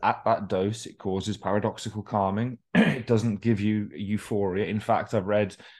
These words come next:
and I love this quote, that you will get more euphoria from a cup of coffee than you will from methylphenidate, most people. Um, and, and therefore, most people can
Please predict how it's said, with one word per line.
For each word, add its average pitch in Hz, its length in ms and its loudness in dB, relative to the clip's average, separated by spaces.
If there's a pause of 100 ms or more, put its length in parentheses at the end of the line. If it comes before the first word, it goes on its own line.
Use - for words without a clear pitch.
(140)
and 98 100 -2
I - 20 2
love 107 220 2
this 104 160 -6
quote, - 280 -2
that 85 100 -6
you 101 200 0
will 107 160 2
get 104 240 -2
more 110 260 2
euphoria 107 640 -2
from 101 160 -8
a 98 60 -4
cup - 180 -10
of - 100 -14
coffee 113 300 0
than 98 160 -2
you 95 100 0
will 95 180 2
from 95 420 0 (400)
methylphenidate, 101 800 2
most 110 340 0
people. 107 460 -6 (840)
Um, 120 400 6 (140)
and, 123 260 0
and 123 220 0
therefore, 123 520 4
most 139 460 -2
people 110 680 -4 (480)
can 101 480 2